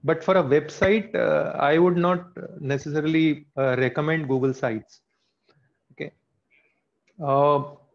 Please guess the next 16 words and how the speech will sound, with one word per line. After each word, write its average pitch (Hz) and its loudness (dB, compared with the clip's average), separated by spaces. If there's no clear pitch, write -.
okay. 139 -4
So 143 -6
there 165 0
are 208 4
a 208 -6
couple 220 0
of 226 0
sites 190 -2
for 226 0
designing. 147 2
So - -4
where 175 4
does 214 2
designing 170 2
come 156 0
in? 120 -6